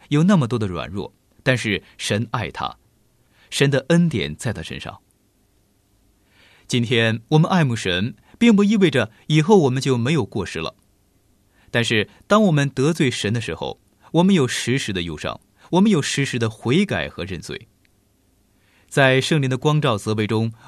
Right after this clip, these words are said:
我们为罪难过忧伤，并且立即从错误中来归正，再次来到神面前寻求赦免，向神认罪。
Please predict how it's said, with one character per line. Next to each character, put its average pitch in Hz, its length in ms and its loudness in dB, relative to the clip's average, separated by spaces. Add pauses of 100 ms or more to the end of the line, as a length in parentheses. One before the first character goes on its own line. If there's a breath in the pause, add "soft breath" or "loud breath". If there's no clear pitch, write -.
我 160 100 4
们 180 200 2
为 190 200 4
罪 151 560 0
难 107 300 -2
过 117 160 -4
忧 82 160 -6
伤， - 240 -12 (340 soft breath)
并 196 100 6
且 180 160 4
立 214 200 4
即 156 120 -2
从 120 220 -4
错 185 220 2
误 135 100 0
中 147 240 -2
来 95 140 -4
归 131 180 -4
正， 123 160 -2 (540 soft breath)
再 233 180 4
次 165 160 -2
来 123 240 0
到 123 140 -4
神 113 120 -4
面 120 160 -2
前 90 400 -4 (160 soft breath)
寻 156 240 0
求 120 220 -2
赦 170 220 0
免， 80 280 -4 (140)
向 151 260 0
神 98 160 -4
认 110 160 -4
罪。 80 240 -8